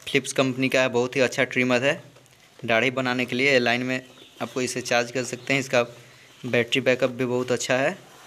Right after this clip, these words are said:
हम देख सकते हैं। देखिए आप यहाँ पे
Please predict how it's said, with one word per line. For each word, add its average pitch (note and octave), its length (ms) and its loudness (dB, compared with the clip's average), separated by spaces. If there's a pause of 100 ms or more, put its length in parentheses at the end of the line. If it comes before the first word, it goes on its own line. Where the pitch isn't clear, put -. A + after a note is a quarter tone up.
(180)
हम A#2 120 -4
देख A#2 160 2
सकते - 320 -4
हैं। D#3+ 200 -6 (2250)
देखिए B2 340 -2
आप A#2+ 180 2
यहाँ A#2 180 0
पे D#3+ 140 -6